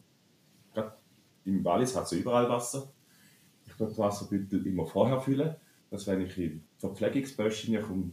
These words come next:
dass ich einfach kann hinsitzen, ein bisschen geniessen. Ich habe eigentlich geschaut, dass es nie weniger wie eine Viertelstunde, zwanzig Minuten ist, sondern wirklich einfach mal hinsitzen.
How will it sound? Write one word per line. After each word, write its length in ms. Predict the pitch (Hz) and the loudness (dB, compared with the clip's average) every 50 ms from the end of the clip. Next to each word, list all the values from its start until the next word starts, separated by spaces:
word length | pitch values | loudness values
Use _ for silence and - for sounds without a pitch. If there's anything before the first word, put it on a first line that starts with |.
| - | -8
dass 140 | - 82 - 90 | -12 -12 -12 -12
ich 100 | 87 - | -8 -6
einfach 420 | 85 85 87 - - - - - | -8 -8 -8 -10 -16 -18 -14 -10
kann 140 | 82 78 76 | -8 -6 -2
hinsitzen, 540 | 95 113 - - 117 110 110 - - 104 98 | -2 -2 -2 -2 -4 -6 -6 -6 -8 -8 -8
ein 60 | 95 - | -8 -8
bisschen 140 | - 85 - | -12 -12 -10
geniessen. 500 | - 95 95 107 101 - - 101 98 98 - - _ _ _ _ _ _ _ _ _ _ _ _ _ _ _ - _ | -4 -2 -2 -2 -2 -4 -6 -6 -6 -6 -8 -14 _ _ _ _ _ _ _ _ _ _ _ _ _ _ _ -20 _
Ich 60 | - | -8
habe 100 | 92 92 | -2 0
eigentlich 260 | 101 101 98 98 98 | 2 2 2 2 2
geschaut, 260 | - 98 101 101 - - | 2 4 4 4 2 0
dass 100 | - - | -4 -6
es 160 | 95 - - | -6 -4 0
nie 120 | 98 98 98 | 4 4 6
weniger 520 | 98 95 95 90 101 107 104 - 101 87 98 | 6 6 6 6 6 4 4 4 4 6 6
wie 120 | 98 90 | 6 6
eine 220 | 90 90 87 - - - _ _ - | 6 4 2 -2 -8 -16 _ _ -20
Viertelstunde, 680 | - - - 92 - - 101 - - - 110 110 110 - | -20 -10 -8 -8 -8 -6 -10 -12 -4 -2 -2 0 0 -2
zwanzig 380 | - 101 92 92 87 - - | -2 -2 -2 -2 -2 0 0
Minuten 420 | 98 98 123 139 - - 147 139 135 | 2 2 2 0 0 -2 0 2 2
ist, 300 | 139 139 - - - - _ _ _ _ _ _ _ _ _ - - | 2 0 -2 -8 -12 -18 _ _ _ _ _ _ _ _ _ -20 -20
sondern 340 | - - 95 95 92 87 82 | -8 -4 -2 0 0 2 2
wirklich 340 | 87 90 - - 92 - 82 | 0 0 0 -4 -6 -4 -4
einfach 300 | 82 85 82 - - - - - - - _ _ - | -4 -4 -4 -8 -14 -16 -18 -20 -20 -20 _ _ -10
mal 140 | 78 82 80 | -8 -8 -6
hinsitzen. 520 | 76 76 80 - - - - - - - | -6 -6 -8 -8 -10 -14 -16 -18 -20 -20